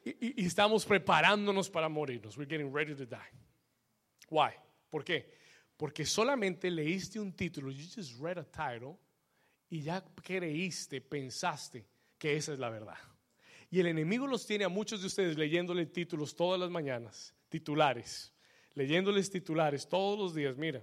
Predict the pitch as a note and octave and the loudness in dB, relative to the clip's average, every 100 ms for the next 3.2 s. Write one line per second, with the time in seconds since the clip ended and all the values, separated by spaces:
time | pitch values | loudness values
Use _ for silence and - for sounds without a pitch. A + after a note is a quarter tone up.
0 | - C#3 D#3+ C#3 C#3+ C#3+ A#2 C3+ C3+ C#3+ | -12 -6 -2 0 2 2 2 0 0 0
1 | D#3+ E3 D3 B2 C3+ D#3+ D#3 D3+ D#3+ D#3+ | -2 -2 -2 -2 -4 -4 -4 -2 -2 -2
2 | D3 D3+ D#3+ C#3 - - - C#3 D#3+ D#3+ | -2 -2 -4 -10 -14 -20 -12 -4 -2 -2
3 | D3+ F3 | -2 -4